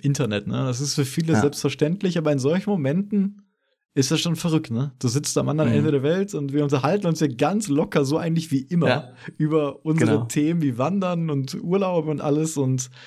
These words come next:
Speaker 1: ja, man darf halt nie vergessen, welche Distanz dahinter liegt und vor allem,
Speaker 2: Mhm.
Speaker 1: wo dann auch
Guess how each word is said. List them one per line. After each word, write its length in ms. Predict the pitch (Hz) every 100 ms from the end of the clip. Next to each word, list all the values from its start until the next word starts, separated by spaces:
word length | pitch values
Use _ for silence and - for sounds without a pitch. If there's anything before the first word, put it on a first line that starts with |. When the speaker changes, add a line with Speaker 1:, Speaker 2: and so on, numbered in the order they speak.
| - - -
Speaker 1:
ja, 100 | 120
man 120 | 117
darf 160 | 123 135
halt 120 | 127
nie 120 | 131
vergessen, 880 | 139 123 123 - 127 123 131 - _ _ _ _ _ _ _
welche 280 | 135 120 117
Distanz 400 | 120 - 120 127
dahinter 340 | 135 127 139 120
liegt 260 | 123 127
und 100 | 131
vor 180 | 127 131
allem, 180 | 127 123 127 110
Speaker 2:
Mhm. 320 | 101 101 113
Speaker 1:
wo 160 | 165
dann 160 | 175 147
auch 400 | 127 131 127